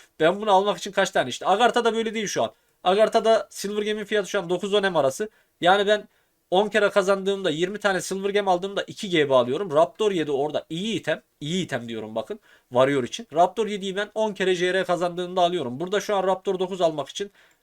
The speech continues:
Raptor dokuzu beş G B yapmışlar. Ya Raptor dokuz Diaz'de çöp item abi. Hani, e, başlangıç seviyesi itemi. Hani orta bile değil. Raptor on orta item. Hani Raptor ondan sonrası Balı'dır, Bujusu'dur. Onlarda da,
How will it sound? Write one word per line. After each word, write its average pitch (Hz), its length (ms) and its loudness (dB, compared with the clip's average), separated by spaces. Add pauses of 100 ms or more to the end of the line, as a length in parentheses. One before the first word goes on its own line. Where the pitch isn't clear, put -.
(100)
Raptor 156 300 4
dokuzu 196 300 0
beş 185 220 4
G 160 160 4
B 151 80 4
yapmışlar. 131 400 -2
Ya 139 140 -2
Raptor 165 320 0
dokuz 160 280 -6
Diaz'de 156 320 -4 (220)
çöp 196 220 -4
item 156 200 -4
abi. 170 180 -2
Hani, 147 260 -4 (520)
e, 131 60 -6 (580)
başlangıç 190 580 2
seviyesi 160 420 -2
itemi. 107 320 -10 (460)
Hani 143 180 -4
orta 165 360 2
bile 131 180 0
değil. 185 260 -6
Raptor 165 360 4
on 220 120 2
orta 147 280 0
item. 208 260 0 (440)
Hani 151 240 -2
Raptor 170 340 4
ondan 196 240 0
sonrası 170 600 -2
Balı'dır, 190 440 6
Bujusu'dur. 190 560 -4 (220)
Onlarda 175 440 4
da, 190 220 2